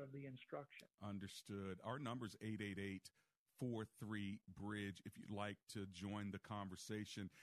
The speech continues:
Speaker 2: And let me just ask you, what would it take for you to say yes to getting a graduate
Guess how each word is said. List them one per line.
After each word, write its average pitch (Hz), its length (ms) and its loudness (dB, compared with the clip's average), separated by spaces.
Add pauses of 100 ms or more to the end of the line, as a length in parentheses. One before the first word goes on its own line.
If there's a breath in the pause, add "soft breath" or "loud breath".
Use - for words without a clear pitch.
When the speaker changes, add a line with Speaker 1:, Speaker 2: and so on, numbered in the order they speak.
(140 loud breath)
Speaker 2:
And 117 60 4
let 117 80 4
me 120 60 2
just 107 220 -4
ask 107 480 0
you, 104 240 2
what 117 160 2 (100)
would 117 160 2
it 104 100 0 (120)
take 104 160 0 (100)
for 104 60 -2
you 98 240 4
to 104 80 0
say 95 320 0 (140)
yes 101 580 0 (400 soft breath)
to 107 120 4 (120)
getting 107 520 2 (120)
a 95 560 2 (280)
graduate 101 680 0